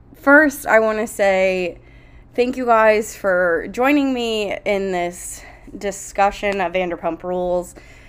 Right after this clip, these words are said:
I'm starting to record this now. I have a lot of thoughts after just finishing. So this could either be a quick ten-minute discussion or it's gonna be an hour. I really don't know. So let's buckle in, shall we?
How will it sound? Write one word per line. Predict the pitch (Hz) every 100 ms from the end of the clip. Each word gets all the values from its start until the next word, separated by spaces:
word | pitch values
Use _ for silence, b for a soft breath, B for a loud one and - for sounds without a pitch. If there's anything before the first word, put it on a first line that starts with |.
| B B -
I'm | 190 185 185 185 151 -
starting | - 262 269 269
to | 254
record | 208 214 196
this | 202 202
now. | 190 180
I |
have | 196 202 185
a |
lot | 180 170 180 196
of | 202
thoughts | - 170 175 170 180
after | 165 - 165
just | 160 -
finishing. | 175 196 233 269 269 269 277 B B B B -
So | - 226 214
this | 226 226
could | 262
either | 233 247 233
be | 202 202
a | 180
quick | - 285 294 -
ten-minute | - 277 240 240 240 233
discussion | 240 - 226 226 247 220
or | 190 196
it's | - -
gonna | 202 185
be | 175 180
an | 156
hour. | 156 165 170 160 -
I | 175
really | 180 175 175
don't | 170 147
know. | 160 160 185
So | - 180 170 170 185 - b b b b
let's | - 185 180
buckle | - 175 180 147 80
in, | 67 - 185
shall | - 156 139 160
we? | 160 196